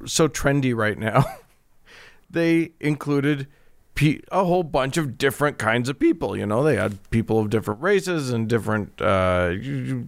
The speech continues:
you, you know, one, one woman who I think had a, uh, prosthetic hand and all sorts of crazy stuff. But the part that, uh,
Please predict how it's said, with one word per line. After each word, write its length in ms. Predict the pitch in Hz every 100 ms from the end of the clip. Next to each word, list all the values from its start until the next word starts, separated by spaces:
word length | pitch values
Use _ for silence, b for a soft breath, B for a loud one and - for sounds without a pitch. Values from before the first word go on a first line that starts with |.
| -
you, 300 | 131 113 110 98
you 100 | 120
know, 140 | 117
one, 400 | 110 113 123 123
one 260 | 92 120 127
woman 240 | 127 123
who 320 | 120 117 110 -
I 120 | 107
think 220 | 113 110
had 180 | 113 110
a, 380 | 95 95 92 80
uh, 40 |
prosthetic 540 | - 98 - 101 90
hand 480 | - 147 170 156 156
and 140 | 110 107 B B B -
all 160 | 262
sorts 260 | 185 202 165
of 60 |
crazy 320 | - 151 131 117
stuff. 360 | 127 113 110 - B B B B B B - -
But 160 | 113
the 80 | 131
part 480 | - 123 139 131 -
that, 240 | 123 110
uh, 400 | 98 107 98 73